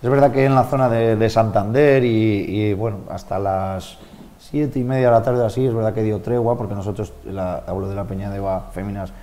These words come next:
hubo un partido a las seis y media y, y hasta las siete y media así aguantó la tarde bastante bien, ¿no? Entonces toda esa zona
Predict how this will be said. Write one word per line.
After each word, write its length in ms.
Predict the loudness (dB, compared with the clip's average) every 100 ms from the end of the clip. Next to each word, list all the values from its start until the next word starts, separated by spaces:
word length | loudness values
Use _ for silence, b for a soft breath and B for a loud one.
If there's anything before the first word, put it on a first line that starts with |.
| B -10
hubo 80 | -8
un 80 |
partido 320 | -6 -6 -2 -2
a 40 |
las 80 | -2
seis 120 | -4 -6
y 40 |
media 340 | -4 -2 0 0
y, 200 | -4 -8 B B B -12
y 80 | -10
hasta 260 | -8 -6
las 220 | -4 -4 -4
siete 180 | -6
y 40 | -4
media 200 | -4 -6
así 160 | -6
aguantó 380 | -6 -4 -6 -6
la 120 | -6
tarde 220 | -4 -6 -6
bastante 400 | -8 -8 -8 -8
bien, 220 | -8 -8
¿no? 80 | -8
Entonces 320 | -8 -8 -6
toda 160 | -6 -4
esa 140 | -6
zona 320 | -8 -6 -6